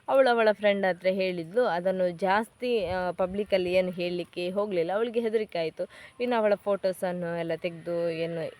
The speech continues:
ಏನೆಲ್ಲ ಆಗ್ತದಲ್ಲ ಈಗ, ಈಗಿನ ಕಾಲದಲ್ಲಿ. ಹಾಗಾಗಿ ಅವಳು ಹೆದ್ರಿ, ಮ್, ಆ, ತೌಸಂಡ್ ಫೈವ್ ಹಂಡ್ರೆಡ್,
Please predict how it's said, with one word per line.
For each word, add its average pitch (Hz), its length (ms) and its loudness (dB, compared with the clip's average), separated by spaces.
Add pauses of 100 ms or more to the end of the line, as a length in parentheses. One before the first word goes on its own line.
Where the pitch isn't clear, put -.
(220)
ಏನೆಲ್ಲ 262 320 2
ಆಗ್ತದಲ್ಲ 170 500 -2
ಈಗ, 165 220 -4 (400)
ಈಗಿನ 180 260 -6
ಕಾಲದಲ್ಲಿ. 170 520 -2
ಹಾಗಾಗಿ 285 560 0
ಅವಳು 240 300 2
ಹೆದ್ರಿ, 208 580 -2
ಮ್, 185 580 -10 (220)
ಆ, 170 520 -8
ತೌಸಂಡ್ 180 500 0
ಫೈವ್ 175 300 0
ಹಂಡ್ರೆಡ್, 160 440 -2